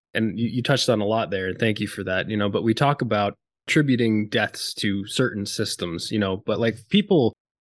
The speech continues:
not getting something taken care of as a result of the cost being prohibitive, not having enough money, not having the right insurance. I mean, those have to be deaths that are attributable to this system in many ways, you know? <laughs> So,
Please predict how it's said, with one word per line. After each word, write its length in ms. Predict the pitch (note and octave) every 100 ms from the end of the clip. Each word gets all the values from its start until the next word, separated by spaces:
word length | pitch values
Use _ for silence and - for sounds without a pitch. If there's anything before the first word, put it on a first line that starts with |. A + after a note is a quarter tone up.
| _
not 320 | A2 C3+ C#3 C#3
getting 260 | C3 A#2+
something 440 | - B2+ A#2+ A2 G#2
taken 420 | A#2+ A2 G2+ F#2+
care 300 | A#2+ A#2 A2
of 120 | G2
as 200 | G2+ G2+
a 60 | G2+
result 440 | G2+ G#2 G#2 G#2
of 220 | G#2 F#2
the 100 | F#2+
cost 360 | - A2+ G#2 -
being 220 | G2+ G2
prohibitive, 640 | G2 G2 A#2+ A#2 A2 G2+ G2+ _ _
not 160 | A2+ G#2+
having 320 | A#2 G#2+ A2
enough 240 | G2+ F#2+ B2
money, 300 | A#2+ A2+ G#2
not 180 | G2+
having 320 | - G#2+ G#2 G2
the 80 |
right 180 | G2+ G2+
insurance. 560 | G2 - F3 B2+ G#2+ - _ _
I 40 | C3
mean, 200 | C3 B2+
those 340 | G3+ E3+ B2 -
have 260 | - D#3 -
to 100 | C#3
be 400 | A#2+ A#2+ A2 G#2+ -
deaths 320 | C3 A#2+ -
that 160 | A#2+ G#2+
are 240 | G#2 G2+ A#2+
attributable 680 | - E3+ D#3 A2 G#2+ G2 _ -
to 120 | C3
this 240 | A#2+ A#2
system 460 | - D3+ - - - _ _ _
in 120 | A#2 G2+
many 200 | F2+ F#2+
ways, 340 | F#2 F#2 -
you 80 | A2
know? 160 | G2
<laughs> 60 | G2
So, 180 | -